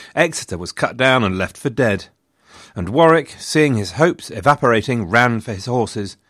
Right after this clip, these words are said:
cursing his brother for this daft idea of fighting on foot to be down with the people, as if anybody wants to be down with the people. A forty-two-year-old man, frantically stumbling in full armour over the rough ground,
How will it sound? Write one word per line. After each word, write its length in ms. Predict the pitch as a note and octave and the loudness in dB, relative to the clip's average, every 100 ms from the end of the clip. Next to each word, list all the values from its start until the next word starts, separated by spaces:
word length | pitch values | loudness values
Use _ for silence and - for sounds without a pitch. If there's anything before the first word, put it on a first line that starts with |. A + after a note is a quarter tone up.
| _ _ _ - | _ _ _ 2
cursing 440 | A3 F#3+ - F#2 | 6 6 4 -6
his 140 | A2+ | -6
brother 340 | G2 C#3 G2+ F#2+ | -2 0 0 -2
for 140 | - | -6
this 220 | G#2+ A2 - - | -6 -6 -8 0
daft 440 | C3 C3+ C3+ - | 2 2 -2 -4
idea 360 | A#2 A2 G2 F2 | -4 -4 -4 -6
of 140 | F2+ | -8
fighting 340 | - A2 - F#2 | -4 -4 -4 -10
on 80 | |
foot 300 | F2 C#3+ B2 - - - | -6 -4 -4 -6 -20 -12
to 80 | G#2+ | -10
be 80 | |
down 460 | E2 E2 G2 G2 G2 | -8 -4 -2 -2 -4
with 100 | F2+ | -6
the 80 | G2+ | -6
people, 460 | A#2 F#2 - F2 - _ | -6 -8 -10 -14 -16 _
as 140 | - F#2 | -14 -8
if 100 | A2+ | -4
anybody 300 | A2+ A2 G#2 | -2 0 -2
wants 200 | G2+ F2 | -6 -10
to 60 | |
be 80 | G2 | -14
down 520 | D#2+ - F#2+ G2 F#2 | -12 -4 -2 -2 -2
with 100 | F#2+ | -6
the 60 | F#2 | -8
people. 480 | G2 G2+ - E2+ - _ _ _ _ _ _ _ _ _ - | -10 -10 -10 -18 -20 _ _ _ _ _ _ _ _ _ -12
A 80 | |
forty-two-year-old 880 | G2 - D#3+ C#3 - C3+ A2+ F#2+ F#2 | -6 0 0 0 -2 0 0 0 0
man, 300 | A2 D3 C#3+ - - _ | 2 2 2 -4 -18 _
frantically 680 | - - E3 D3+ D#3+ - D#3 | -8 0 2 2 -4 -4 -4
stumbling 480 | - F3 E3+ A2+ F#2+ | 0 2 2 -2 -4
in 100 | E2+ | -6
full 300 | - G#3+ C3+ | -2 2 4
armour 340 | G#2+ A2 - - | 4 0 -2 -4
over 260 | G#2 A2+ | -4 -2
the 140 | C3 B2+ | -2 0
rough 260 | A#2+ A#2+ | 0 0
ground, 380 | - A2+ A2+ A2 | -2 -4 -2 -4